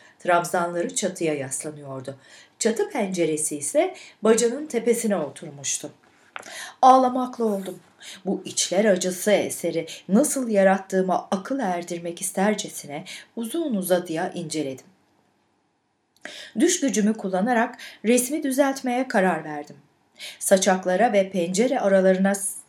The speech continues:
serçeler, güvercinler, kargalar kondurdum. Yere ve pencerelerin olduğu yere de şemsiyelerinin altından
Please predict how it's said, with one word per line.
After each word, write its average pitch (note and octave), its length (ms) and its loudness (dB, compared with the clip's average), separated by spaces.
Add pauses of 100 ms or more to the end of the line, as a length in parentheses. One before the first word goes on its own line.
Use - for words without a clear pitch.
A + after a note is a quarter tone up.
serçeler, F3+ 760 0 (360)
güvercinler, G3+ 1000 4
kargalar G#3+ 640 4
kondurdum. D3 580 -8 (1500)
Yere A3 400 6
ve A3+ 280 2 (360)
pencerelerin B3 760 2
olduğu G#3 440 2
yere F3+ 360 0
de F3+ 240 0 (260)
şemsiyelerinin C4+ 800 0
altından A3+ 720 2